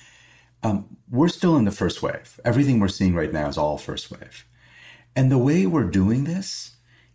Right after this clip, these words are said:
it may be that there are no waves. We're just kind of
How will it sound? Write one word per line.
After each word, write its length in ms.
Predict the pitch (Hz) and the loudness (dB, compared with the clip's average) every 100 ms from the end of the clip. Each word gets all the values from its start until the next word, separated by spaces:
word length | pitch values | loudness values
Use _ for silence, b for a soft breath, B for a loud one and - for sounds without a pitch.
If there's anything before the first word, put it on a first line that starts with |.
| - | -2
it 220 | 143 143 | -2 0
may 220 | 160 190 | 2 2
be 420 | - 156 139 107 | 2 2 2 2
that 180 | 95 110 | 0 0
there 180 | 117 - | -2 -2
are 200 | 120 143 | 0 0
no 160 | 123 76 | 0 0
waves. 560 | 69 67 69 - - | -4 -8 -10 -12 -8
We're 140 | 101 127 | -4 -4
just 480 | 127 165 160 - - | -2 -2 -2 -10 -14
kind 380 | - 123 127 | -6 -2 0
of 320 | 117 107 92 | 0 0 -4